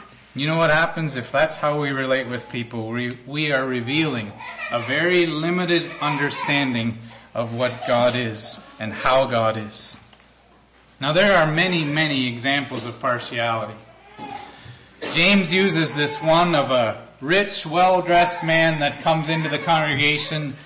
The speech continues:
and a poor man that comes into the congregation.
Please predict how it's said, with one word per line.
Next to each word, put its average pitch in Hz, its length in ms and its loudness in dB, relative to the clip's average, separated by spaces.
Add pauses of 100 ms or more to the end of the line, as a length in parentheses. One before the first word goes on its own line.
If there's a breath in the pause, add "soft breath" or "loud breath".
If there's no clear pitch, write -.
(180 loud breath)
and 175 200 2
a 185 60 2
poor 262 400 6
man 151 320 6
that 131 180 -2
comes 143 260 2
into 143 180 -2
the 135 100 0
congregation. 135 800 0